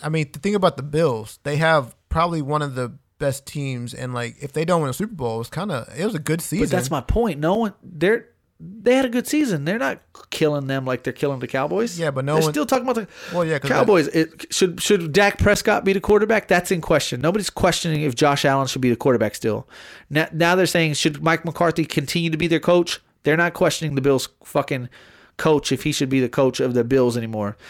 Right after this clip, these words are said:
Speaker 2: Should they keep Zeke? No one's questioning, like, roster changes. Of course, they're probably disappointed and they didn't live up to expectations. But, like,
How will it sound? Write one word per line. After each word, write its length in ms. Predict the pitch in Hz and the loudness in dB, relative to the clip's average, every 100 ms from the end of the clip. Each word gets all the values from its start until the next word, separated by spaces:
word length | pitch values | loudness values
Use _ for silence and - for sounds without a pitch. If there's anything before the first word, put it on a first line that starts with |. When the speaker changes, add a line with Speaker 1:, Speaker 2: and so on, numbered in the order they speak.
| - | -16
Speaker 2:
Should 260 | - 170 156 | -2 0 2
they 220 | 160 147 - - - - - - _ _ | 2 0 -6 -18 -12 -12 -12 -14 _ _
keep 320 | - 196 185 160 | -2 -2 -2 -4
Zeke? 380 | 147 190 185 170 | 0 0 0 -2
No 100 | 170 | 0
one's 180 | 185 | -2
questioning, 760 | - - 175 - 160 151 139 139 _ | -2 0 2 0 -4 -4 -6 -10 _
like, 140 | 135 123 | -2 0
roster 540 | 127 135 139 156 135 | 2 2 0 0 0
changes. 680 | - 147 135 120 127 127 123 | 0 -2 -2 -2 0 0 0
Of 120 | - | -4
course, 240 | 294 240 | -2 0
they're 80 | - | 0
probably 260 | - 135 107 | 0 0 0
disappointed 720 | 113 131 123 - 135 139 131 | -2 -2 -2 0 -2 0 -2
and 120 | 123 | -2
they 80 | 117 | -4
didn't 200 | 120 131 | -2 -2
live 200 | 123 123 | 0 -2
up 120 | 123 - | -4 -4
to 100 | 131 | -8
expectations. 720 | - 120 - 151 151 123 123 | -6 -8 -2 -2 -2 -8 -2
But, 140 | 131 | 0
like, 180 | 120 | 0